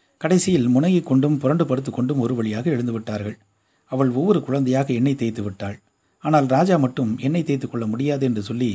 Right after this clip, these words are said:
தூரத்தில் போய் உட்கார்ந்து கொண்டான். தீபாவளிக்கு எண்ணெய் தேய்த்து குளிக்காவிட்டால் தோஷம் என்று சொன்னாள். ராஜாவுக்கோ என்ன சொன்னாலும் காதில் ஏறவில்லை. "அரப்பு காந்தம், நான் மாட்டேன்" என்று பிடிவாதமாக சொன்னான் ராஜா. "அரப்பு போடல, சீக்கா போட்டு குளிப்பாட்டுறேன்,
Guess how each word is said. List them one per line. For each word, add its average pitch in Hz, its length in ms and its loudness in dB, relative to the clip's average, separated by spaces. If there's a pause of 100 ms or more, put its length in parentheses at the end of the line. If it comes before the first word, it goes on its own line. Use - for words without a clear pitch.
தூரத்தில் 139 420 -2
போய் 117 200 -2 (160)
உட்கார்ந்து 113 420 -4
கொண்டான். 98 320 -6 (680)
தீபாவளிக்கு 131 500 0
எண்ணெய் 127 180 2
தேய்த்து 127 240 -2
குளிக்காவிட்டால் 120 600 -4
தோஷம் 131 300 -2
என்று 113 180 -2
சொன்னாள். 101 380 -6 (440)
ராஜாவுக்கோ 131 560 -2 (180)
என்ன 113 220 -2
சொன்னாலும் 151 380 -2
காதில் 135 280 -2
ஏறவில்லை. 117 400 -2 (520)
"அரப்பு 220 420 0
காந்தம், 196 540 4
நான் 156 240 4
மாட்டேன்" 196 480 0 (580)
என்று 123 220 -4
பிடிவாதமாக 120 560 -4
சொன்னான் 104 340 -6
ராஜா. 95 280 -6 (720)
"அரப்பு - 360 0
போடல, 123 340 2 (420)
சீக்கா 214 340 2
போட்டு 214 220 4
குளிப்பாட்டுறேன், 131 580 0